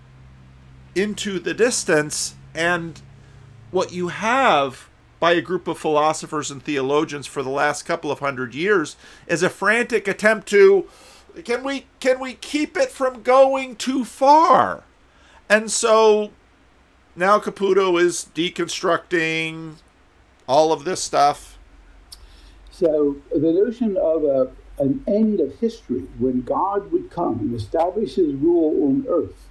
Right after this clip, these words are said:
Speaker 2: forever, the earth has,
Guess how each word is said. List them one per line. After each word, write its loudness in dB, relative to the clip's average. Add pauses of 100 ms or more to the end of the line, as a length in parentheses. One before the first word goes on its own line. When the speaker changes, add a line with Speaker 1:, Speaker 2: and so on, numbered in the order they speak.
(460)
Speaker 2:
forever, 0 (1600)
the 2
earth 0
has, 0